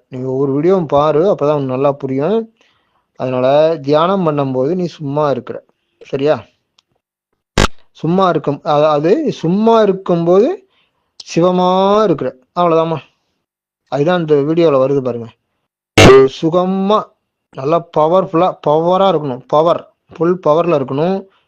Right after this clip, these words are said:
நல்லா சுகமா இருக்கணும், நல்லா நிம்மதியா இருக்கணும், நல்லா தைரியமா இருக்கணும், நல்லா சந்தோஷமா இருக்கணும், மனசு சந்தோஷமா இருக்கணும் அப்படின்னு சொன்னா நீ என்ன செய்யணும்? சுகமா இருக்கணும்னு என்ன செய்யணும்? நீ சிவமா இருக்கணும். என்னது? நீ சுகமா இருக்கணும்,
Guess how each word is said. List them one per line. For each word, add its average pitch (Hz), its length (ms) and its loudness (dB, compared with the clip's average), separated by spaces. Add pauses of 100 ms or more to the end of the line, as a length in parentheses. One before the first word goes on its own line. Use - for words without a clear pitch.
(120)
நல்லா 147 140 0
சுகமா 165 480 -2
இருக்கணும், 143 420 -2
நல்லா 151 220 0
நிம்மதியா 170 580 -2
இருக்கணும், 143 320 -4
நல்லா 156 220 0
தைரியமா 175 540 0
இருக்கணும், 143 420 -4 (640)
நல்லா 143 260 4
சந்தோஷமா 185 720 0
இருக்கணும், 135 340 -4
மனசு 139 280 -6
சந்தோஷமா 156 540 -2
இருக்கணும் 131 260 -2
அப்படின்னு 123 220 -10
சொன்னா 127 280 -4 (240)
நீ 156 80 -2
என்ன 156 160 -2
செய்யணும்? 127 420 -4 (1300)
சுகமா 175 460 0
இருக்கணும்னு 175 340 0
என்ன 196 120 -2
செய்யணும்? 156 280 -4
நீ 147 100 -2
சிவமா 165 480 0 (100)
இருக்கணும். 160 480 -2
என்னது? 131 260 -6 (640)
நீ 127 60 -6
சுகமா 170 560 0
இருக்கணும், 175 460 0